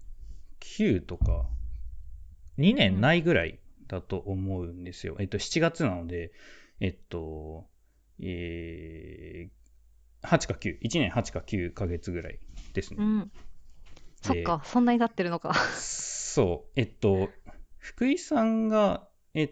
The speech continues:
Speaker 1: と、転職をしてから自分が転職するまで、どれくらいだっけ？もう何も記憶がない。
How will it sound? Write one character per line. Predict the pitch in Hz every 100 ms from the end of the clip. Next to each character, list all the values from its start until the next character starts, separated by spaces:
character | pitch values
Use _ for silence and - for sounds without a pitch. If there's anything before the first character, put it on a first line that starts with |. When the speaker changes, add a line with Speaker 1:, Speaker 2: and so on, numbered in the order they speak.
| -
Speaker 1:
と、 | 139 135 131 131
転 | 127 135 131
職 | 123 139 127 - 123
を | 120 117 - -
し | -
て | 127
か | - 87
ら | 85
自 | 82 98
分 | 101 117 120
が | 113
転 | 113 110 101
職 | - 98 - 98 90 - - -
す | - 110
る | 104
ま | 92 -
で、 | - - _ _ - - _ _ _ _
ど | 87
れ | 85
く | - 120
ら |
い | 135
だ |
っ | 143 _
け？ | - - _ _ _ _ _ -
も | 101
う |
何 | 95 131 160
も | 160
記 | -
憶 | 143 135 131
が | 127
な | 110
い。 | -